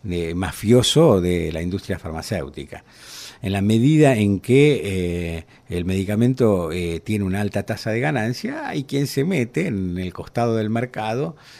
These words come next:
a, a la falsificación, a la producción trucha de medicamentos y, eh, encuentra en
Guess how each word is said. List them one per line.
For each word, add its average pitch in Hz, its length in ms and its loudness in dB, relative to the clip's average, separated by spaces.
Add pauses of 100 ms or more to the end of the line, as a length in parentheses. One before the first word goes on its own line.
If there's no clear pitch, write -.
(180)
a, 95 680 -4
a 85 40 -10
la 87 120 -6
falsificación, 120 1200 -6 (360)
a 87 160 -8
la 82 160 -4
producción 87 600 -4
trucha 95 360 -6
de 95 80 -4
medicamentos 123 760 -2
y, 147 320 0
eh, 82 540 -6 (400)
encuentra 95 960 2
en 92 400 -6